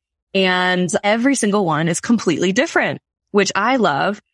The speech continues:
As someone who has A D H D and always is looking for something new and doesn't like to sit still, meditation was never for me. And so when I found breath work, I'm like, "Oh, thank God, like, something that works," because when I can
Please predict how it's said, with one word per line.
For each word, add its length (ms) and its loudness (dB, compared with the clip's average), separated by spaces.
As 140 -2
someone 340 2
who 140 2
has 360 0
A 120 0
D 100 0
H 220 -2
D 420 0
and 420 -2
always 240 0
is 120 -2
looking 180 0
for 100 -4
something 320 -2
new 380 2
and 200 0
doesn't 200 2
like 140 0
to 60 -2
sit 200 -2
still, 460 0
meditation 560 -2
was 160 0
never 240 0
for 160 -2
me. 400 0
And 120 -2
so 80 2
when 120 2
I 40 -2
found 320 0
breath 360 -2
work, 200 0
I'm 80 -2
like, 200 -2
"Oh, 260 -2
thank 180 0
God, 300 0
like, 120 -2
something 300 0
that 160 0
works," 420 -2
because 280 -4
when 120 0
I 100 -2
can 260 -4